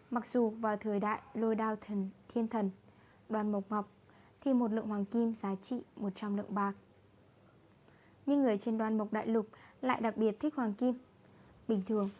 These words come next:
các đại gia tộc cũng thường cất giữ hoàng kim làm của cải. Điều này làm số lượng hoàng kim càng ngày càng ít. Hôm nay, trên thị trường, một lượng hoàng kim có thể đổi tới một trăm hai mươi sáu lượng bạc,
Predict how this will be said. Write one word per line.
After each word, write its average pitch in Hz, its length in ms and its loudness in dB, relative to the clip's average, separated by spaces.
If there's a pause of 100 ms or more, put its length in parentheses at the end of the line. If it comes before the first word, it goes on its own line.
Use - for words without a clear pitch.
(240)
các 285 160 0
đại 254 160 -2
gia 226 140 0
tộc 214 300 0
cũng 233 200 -6
thường 226 200 0
cất 240 180 -4
giữ - 160 -6
hoàng 226 200 0
kim 220 320 0
làm 202 140 -2
của 202 160 -4
cải. 208 360 -4 (680)
Điều 247 160 4
này 220 280 2
làm 214 160 0
số 202 160 -2
lượng 254 180 -2
hoàng 208 180 -2
kim 214 300 0 (200)
càng 202 180 -2
ngày 202 240 0
càng 190 140 -4
ít. 349 220 0 (1040)
Hôm 226 260 0
nay, 220 240 2 (360)
trên 285 180 4
thị 277 180 -2
trường, 202 300 2 (320)
một 220 180 2
lượng 220 120 -2
hoàng 208 180 -2
kim 233 280 2
có 208 140 -2
thể 226 160 0
đổi 202 320 2
tới 196 340 2 (880)
một 214 200 0
trăm 233 420 -2
hai 214 240 -4
mươi 214 140 -2
sáu 196 240 -4
lượng 254 180 -4
bạc, 208 220 -2